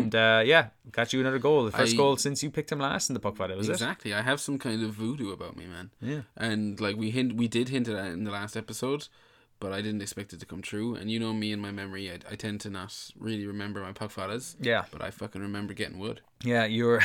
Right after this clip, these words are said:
Speaker 1: <laughs> you would right now. Uh, your voodoo went so far as to jinx the player I picked, which was Antonio, who didn't even,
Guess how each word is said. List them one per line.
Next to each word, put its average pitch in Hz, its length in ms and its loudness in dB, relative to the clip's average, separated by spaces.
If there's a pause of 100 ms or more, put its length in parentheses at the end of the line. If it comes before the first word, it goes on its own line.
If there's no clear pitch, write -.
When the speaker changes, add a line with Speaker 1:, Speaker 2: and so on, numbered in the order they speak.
Speaker 1:
<laughs> - 320 2
you 480 760 4
would 392 180 6
right - 140 6
now. - 160 4 (760)
Uh, 123 480 8 (340)
your 170 680 6
voodoo 151 360 2
went 151 160 4
so 139 120 4
far 131 240 10
as 127 120 6
to 113 80 0
jinx 143 340 0
the - 120 -10
player 107 260 6
I 147 100 8
picked, - 340 -4
which 98 140 -6
was 101 120 -4
Antonio, 104 600 0
who 101 80 -8
didn't 113 200 0
even, 101 400 -2